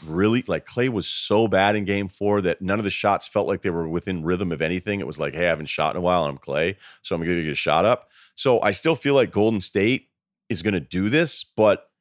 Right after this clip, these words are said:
my confidence is not through the roof with them. Like, this is the least confident I think I've been with them in any series through this entire run, because I just think Houston's like, "Look, we know what we can do." And if they're gonna out-rebound them like that and hit as many threes as they did in game four, Golden State's gonna lose.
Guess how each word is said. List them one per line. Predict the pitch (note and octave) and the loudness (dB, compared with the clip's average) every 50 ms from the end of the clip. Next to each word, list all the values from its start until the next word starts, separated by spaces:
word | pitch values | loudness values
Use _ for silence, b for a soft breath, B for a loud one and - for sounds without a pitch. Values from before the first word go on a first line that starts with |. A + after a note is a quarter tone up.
| _ _ _ | _ _ _
my | - A#2+ C3+ | 0 0 0
confidence | C3+ - - - B2 C#3 D#3+ D3+ - - G#2+ F#2 E2 - - - - - | 0 -2 -4 -2 0 2 2 0 0 -2 -2 -2 -2 -4 -8 -10 -8 -6
is | G#2+ G2 E2 | -6 -4 -2
not | F2+ G2+ A#2 B2 B2 - - | 0 2 2 2 2 0 -2
through | - - B2+ B2+ A2 | -8 -8 -6 -4 -2
the | F#2 F2+ | -2 -2
roof | E2 F2+ A#2 C#3+ B2 - - | -2 0 0 0 -2 -2 -6
with | F#2 E2 - - | -8 -8 -8 -6
them. | E2+ D2+ B1+ D2 | -6 -6 -6 -4
Like, | F2 F#2+ F#2+ E2+ | -2 -4 -2 -2
this | A2 B2+ - - | -4 -4 -4 -4
is | C3+ G#2+ | -6 -4
the | A#2+ A2 | -4 -4
least | F#2 F#2 A#2 C#3 - - | -2 -2 -2 -4 -4 -6
confident | - - A2+ A2 G#2 G2 - G#2 F#2 - - | -4 -2 0 0 0 0 -4 -6 -4 -4 -4
I | F#2 F2+ | -4 -4
think | F2+ G#2 F2+ | -2 -2 0
I've | F#2 F2+ D#2 C#2+ | 0 -2 -2 -2
been | E2 G2 G#2 | -2 -2 -2
with | G2+ F2+ D#2 | -2 -4 -4
them | E2 E2 E2 D#2+ D#2 | -4 -4 -4 -4 -4
in | D2 | -6
any | C#2 E2 F2 F#2+ F#2 | -6 -4 -4 -4 -4
series | - - - G2+ G2+ F#2+ F2 D#2 - | -6 -6 -6 -4 -4 -4 -4 -4 -6
through | - E2+ | -8 -8
this | E2+ D#2 - E2 | -8 -8 -10 -10
entire | D#2 - F2 F2 E2 D2 | -8 -4 -2 0 0 0
run, | D2+ F#2 B2 C3 G2 E2+ E2 E2 b b b b b b b b _ | 0 0 0 0 0 0 -2 -6 b b b b b b b b _
because | G#2+ G2 - - G#2+ F2 | -10 -6 -4 -2 0 0
I | G2+ F#2 | 0 0
just | D2+ D#2+ G2 G#2 - - | 0 -2 -2 -2 -2 -2
think | - A#2 A#2 G2 E2 | -2 -2 -2 -2 -4
Houston's | G#2+ A#2 A2+ - - A2+ G#2+ F#2+ G2+ | -4 -4 -4 -4 -4 -6 -6 -2 -2
like, | G2+ G2 - | -2 -2 -2
"Look, | C3+ D#3+ - | -2 -4 -2
we | G2 G2 G2 | -2 -2 -2
know | F#2+ F#2+ G2 G#2+ | 2 2 4 4
what | B2 F2+ | 4 2
we | A2+ C#3 | -2 -4
can | C3 - C3 G#2+ | -4 -6 -4 -2
do." | E2+ E2 F2+ | -2 0 0
And | G#2+ | -2
if | G#2+ - | -2 -2
they're | - B2+ | -2 0
gonna | B2+ A#2+ G#2 E2+ - - | 0 0 0 -2 0 2
out-rebound | A#2 C3+ D#3+ D#3+ D3+ F3 E3+ D#3 C#3 A#2 - _ - G2 F#2+ F#2+ E2+ | 2 4 4 4 2 2 2 0 0 -2 -4 _ 0 0 0 0 0
them | E2+ E2 | -2 -2
like | D#2+ D#2 D2 - | -4 -4 -4 -4
that | - C#2+ C2+ D#2 E2+ - _ _ _ _ _ - | -4 -2 -2 -2 -4 -6 _ _ _ _ _ -2
and | C3 C#3 D3+ | 0 2 2
hit | D#3 D3 D3+ | 2 0 0
as | C#3+ A#2 | 0 -2
many | C3 C3 A#2+ | -2 -2 -2
threes | G2 - C3 C#3 D3 B2+ | -4 -2 -2 -2 -2 0
as | G2+ | 0
they | G2+ F#2+ | 0 0
did | F#2 G#2 G#2 | 0 0 -2
in | F#2+ E2+ | -2 -2
game | F#2+ F#2 F2+ F2 | -2 -2 -2 -4
four, | - - C#3 D#3+ C#3 F2+ | -4 -4 -2 -2 0 0
Golden | G#2 A#2 B2+ | -2 -2 -2
State's | - - D3 B2 - | -2 -4 -6 -4 -2
gonna | - G#2+ D#3 G#3 F#3 | -2 -2 0 0 -4
lose. | - - - - - - - | -6 -10 -14 -16 -16 -14 -16